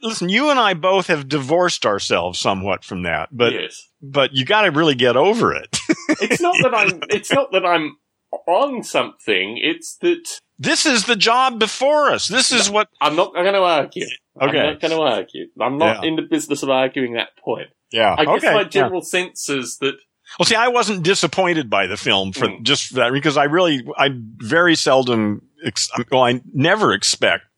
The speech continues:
Speaker 1: it to be worth anything, really.
Speaker 2: Yeah.
Speaker 1: My experience is most of the time everything is bullshit.
Speaker 2: Yeah.
Speaker 1: Occasionally I'm wrong.
Speaker 2: Yeah.
Speaker 1: <laughs>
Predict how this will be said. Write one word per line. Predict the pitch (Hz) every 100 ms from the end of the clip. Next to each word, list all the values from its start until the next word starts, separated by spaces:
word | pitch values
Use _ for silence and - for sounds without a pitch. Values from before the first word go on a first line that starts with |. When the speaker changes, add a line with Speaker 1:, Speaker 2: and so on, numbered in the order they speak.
| _ -
Speaker 1:
it | 123 -
to | 101
be | 92 85 87 - -
worth | 104 98 104 - -
anything, | 135 214 - 69
really. | 78 135 82 110 123
Speaker 2:
Yeah. | 101 82 - _ _
Speaker 1:
My | 120
experience | 110 - 113 104 113 165
is | 156
most | 110 101 -
of | 110
the |
time | 117 101 139
everything | 95 107 123 127
is | 131
bullshit. | 135 190 208 98 78 - -
Speaker 2:
Yeah. | 101
Speaker 1:
Occasionally | 82 120 113 131 147 156
I'm | 160 170
wrong. | 180 196 180 67 - -
Speaker 2:
Yeah. | 98
Speaker 1:
<laughs> | 87